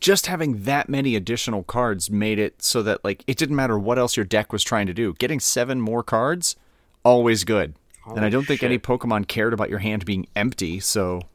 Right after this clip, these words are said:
Speaker 2: Okay, hold on a second. Steve, did you play, did you, did you at all play, like, any Pokemon game? I'm talking, like, if, did you play Pokemon Stadium at all?
Speaker 1: No. I didn't even
Speaker 2: What?
Speaker 1: play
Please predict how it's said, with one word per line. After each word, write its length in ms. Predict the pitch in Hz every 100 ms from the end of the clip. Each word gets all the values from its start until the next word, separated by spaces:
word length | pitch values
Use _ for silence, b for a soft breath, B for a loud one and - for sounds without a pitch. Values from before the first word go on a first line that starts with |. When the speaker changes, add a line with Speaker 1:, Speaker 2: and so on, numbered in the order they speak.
| - -
Speaker 2:
Okay, 300 | 156 175 160
hold 240 | 131 185 202
on 60 |
a 60 | 151
second. 340 | 143 120 107 -
Steve, 340 | - 175 165
did 180 | 156 156
you 80 | 294
play, 580 | - 220 214 208 202 -
did 140 | 139 143
you, 140 | 190 -
did 160 | 139 160
you 180 | 226 165
at 220 | 165 -
all 300 | 139 151 139 -
play, 340 | 147 135 117
like, 300 | 113 107 - _ _
any 320 | 208 214 202
Pokemon 580 | 127 117 107 - 98 95
game? 200 | 95 92 -
I'm 100 | 135
talking, 320 | 151 151 143
like, 280 | 143 117 - b b b _ _ _ -
if, 180 | 143 147
did 160 | 202
you 120 | 220 339
play 240 | 254 226
Pokemon 440 | 220 190 190 190
Stadium 440 | 180 - 135 160 160
at 80 | 156
all? 360 | 165 180 190 _ _ _ _ - - _ _ _
Speaker 1:
No. 420 | 101 107 202 269 - _ _ _ _ _
I 140 | - 262
didn't 120 | 320
even 120 | 285
Speaker 2:
What? 100 |
Speaker 1:
play 80 | 311